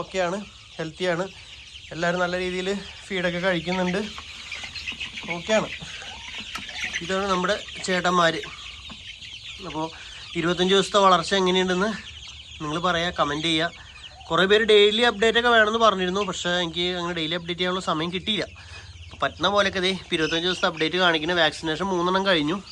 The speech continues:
രണ്ട് ലസോട്ടയും ഒരു ഐ ബി ഡിയും കൊടുത്തു. പിന്നെ, ഏഹ്, ഇത് എന്തുകൂടെ കിടക്കണേ? ആ,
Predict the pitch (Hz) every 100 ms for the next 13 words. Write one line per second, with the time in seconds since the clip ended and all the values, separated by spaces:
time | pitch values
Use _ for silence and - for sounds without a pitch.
0 | - 151 147 175 165 160 170 180 175 170
1 | 143 147 175 165 - 214 - - - -
2 | - - - - - - - 143 127 123
3 | 135 - - - - - - - - 147
4 | 147 151 156 143 143 - - - - -
5 | - - - - 147 151 156 156 151 160
6 | - -